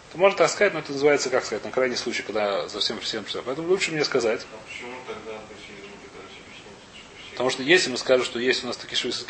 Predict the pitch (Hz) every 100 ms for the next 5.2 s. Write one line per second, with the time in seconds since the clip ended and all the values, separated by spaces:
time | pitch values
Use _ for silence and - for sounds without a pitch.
0 | 127 120 127 120 180 147 117 123 123 135
1 | 131 131 104 95 95 90 95 101 104 147
2 | 120 113 - 123 123 113 101 98 87 85
3 | 107 113 101 101 95 92 76 - - -
4 | - - 101 - 104 110 107 110 - -
5 | -